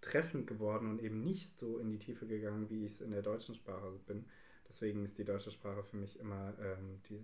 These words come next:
das Mittel zur Wahl gewesen. Ähm,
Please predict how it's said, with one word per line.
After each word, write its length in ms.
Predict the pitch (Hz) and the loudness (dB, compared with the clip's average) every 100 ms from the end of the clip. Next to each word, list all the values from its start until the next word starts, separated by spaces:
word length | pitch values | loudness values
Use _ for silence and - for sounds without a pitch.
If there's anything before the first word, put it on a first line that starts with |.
| - | -8
das 200 | 101 - | -8 -6
Mittel 260 | 107 107 | -2 -2
zur 160 | 98 98 | -4 -4
Wahl 220 | 98 101 | -2 -2
gewesen. 400 | 98 95 95 113 - - - - - | -2 -6 -6 -10 -12 -18 -18 -20 -6
Ähm, 400 | 104 104 101 98 | -2 0 0 -2